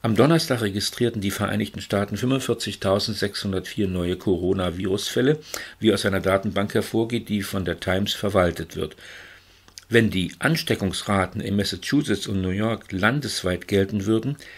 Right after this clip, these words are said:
dann müsste man vielleicht nur viertausendfünfhundert dieser Menschen tatsächlich isolieren und sie der Kontaktverfolgung unterziehen.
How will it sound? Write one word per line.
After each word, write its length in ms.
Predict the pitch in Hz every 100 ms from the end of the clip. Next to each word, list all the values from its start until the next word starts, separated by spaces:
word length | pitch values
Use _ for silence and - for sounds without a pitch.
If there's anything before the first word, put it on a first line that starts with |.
| - - _
dann 140 | - 101
müsste 240 | 110 -
man 160 | 101 101
vielleicht 340 | 104 101 -
nur 140 | 104 92
viertausendfünfhundert 1040 | 117 113 104 95 92 156 170 107 87 82
dieser 180 | 87 90
Menschen 380 | 85 80 87 -
tatsächlich 580 | 90 - 87 98 87
isolieren 640 | 98 98 92 98 110 120 104
und 120 | 98
sie 120 | 101
der 100 | 90
Kontaktverfolgung 920 | - 98 143 - 98 - 87 82 82
unterziehen. 640 | 85 87 82 - 85 85